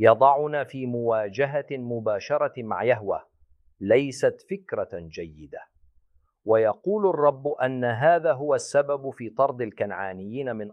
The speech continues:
أرضهم وإعطائها لإسرائيل. لذلك لا يجب على إسرائيل أن تقلد الكنعانيين في محاولة للتكهن بالمستقبل.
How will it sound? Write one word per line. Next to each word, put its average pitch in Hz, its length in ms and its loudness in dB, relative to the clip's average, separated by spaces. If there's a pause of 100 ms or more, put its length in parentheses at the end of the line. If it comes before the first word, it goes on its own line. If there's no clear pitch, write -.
أرضهم 131 600 0
وإعطائها 120 1040 0
لإسرائيل. 101 920 -6 (840)
لذلك 185 540 10
لا 170 180 8
يجب 190 400 2
على 143 340 8
إسرائيل 131 520 2
أن 123 200 0
تقلد 170 600 4
الكنعانيين 117 1000 0
في 120 180 -6
محاولة 123 680 2
للتكهن 123 960 0
بالمستقبل. 107 720 -4